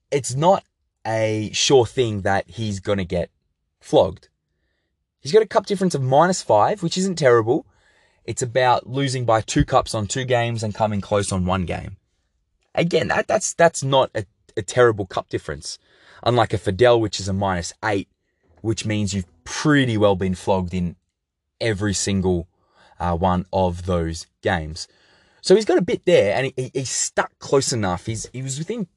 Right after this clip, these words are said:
touching distance of, of one game, and he was fairly close in a couple of others. So that's definitely something for, for him to hang his hat on.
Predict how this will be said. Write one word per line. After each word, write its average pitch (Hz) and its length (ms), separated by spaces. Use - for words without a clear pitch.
touching 170 380
distance 101 440
of, 92 280
of 98 200
one 117 260
game, 87 400
and 143 140
he 151 40
was 156 120
fairly 285 500
close - 480
in 107 260
a - 60
couple - 260
of 101 120
others. 85 480
So 127 60
that's 175 200
definitely 165 280
something 127 320
for, - 220
for 107 140
him 101 160
to 95 100
hang 98 160
his 85 100
hat 127 160
on. 90 240